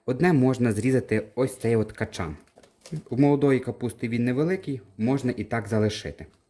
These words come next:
І таким чином розрізаємо всю капусту. Капусту підготували. Тепер беремо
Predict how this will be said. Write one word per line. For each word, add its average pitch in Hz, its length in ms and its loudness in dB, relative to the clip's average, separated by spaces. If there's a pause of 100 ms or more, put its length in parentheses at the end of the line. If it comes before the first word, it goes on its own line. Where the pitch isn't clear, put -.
(420)
І 208 100 -2
таким 147 420 2
чином 160 460 2
розрізаємо 139 800 0
всю 175 220 -4
капусту. - 560 -14 (1300)
Капусту 139 520 -2
підготували. 123 840 -6 (300)
Тепер 98 360 -8 (840)
беремо 117 260 -4